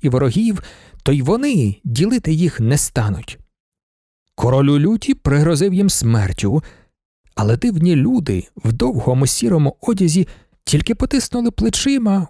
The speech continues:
у відповідь на ці погрози, сказавши, що їхнє рішення незмінне. Король і справді хотів було надати страшний наказ і розпочати різанину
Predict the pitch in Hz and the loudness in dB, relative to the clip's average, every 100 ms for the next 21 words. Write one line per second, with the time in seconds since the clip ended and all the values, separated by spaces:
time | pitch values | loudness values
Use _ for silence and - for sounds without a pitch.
0 | _ 135 233 - 160 165 147 143 175 160 | _ -2 -2 -4 -2 -2 0 -2 -2 0
1 | 131 220 180 67 - - - - - _ | 0 0 -2 -6 -12 -20 -20 -20 -20 _
2 | - 196 254 240 208 - 160 190 - 160 | -4 -2 -2 -2 -4 -2 0 0 0 -2
3 | 208 - 160 160 135 110 123 107 143 147 | 0 -2 0 2 2 2 0 0 0 0
4 | 104 - - - _ _ _ _ _ _ | -2 -4 -12 -20 _ _ _ _ _ _
5 | _ _ _ - 127 143 165 165 - - | _ _ _ -4 0 0 -2 -4 -2 -2
6 | 196 208 127 139 151 139 240 170 175 185 | -2 -2 -2 -2 0 -2 -2 0 0 0
7 | 180 180 202 208 - 156 160 - 165 185 | 0 -2 -2 -2 -2 -2 -2 0 2 2
8 | 185 226 202 160 - - - _ 151 147 | 2 0 0 -2 -4 -10 -20 _ 0 0
9 | - 208 - 214 208 208 214 240 240 131 | -2 -2 -2 -2 0 2 0 -2 -2 0
10 | 95 | 0